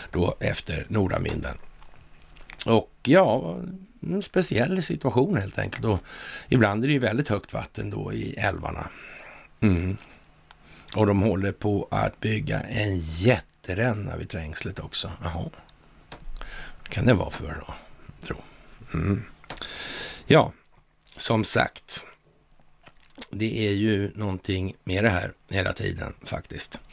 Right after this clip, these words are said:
Nazistvakten Josef, hundra bast, ställs inför rätta i Tyskland och återigen naturligtvis, vad är det här för optik egentligen?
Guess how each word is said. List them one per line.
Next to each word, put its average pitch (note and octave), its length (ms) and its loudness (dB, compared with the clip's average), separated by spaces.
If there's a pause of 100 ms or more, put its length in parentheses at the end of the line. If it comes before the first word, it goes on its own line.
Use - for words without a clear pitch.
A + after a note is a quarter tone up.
(540)
Nazistvakten D3 840 6
Josef, E3+ 540 6
hundra B2+ 480 8
bast, - 420 2
ställs A2 580 2
inför G2+ 360 0
rätta G2+ 500 2
i G2 140 0
Tyskland C3 720 4
och - 340 0
återigen G2+ 800 0
naturligtvis, E2+ 760 -2
vad A#2 80 6
är A2+ 240 2
det A#2+ 60 4
här F2 160 -2
för - 200 -8
optik - 520 -10
egentligen? - 500 -6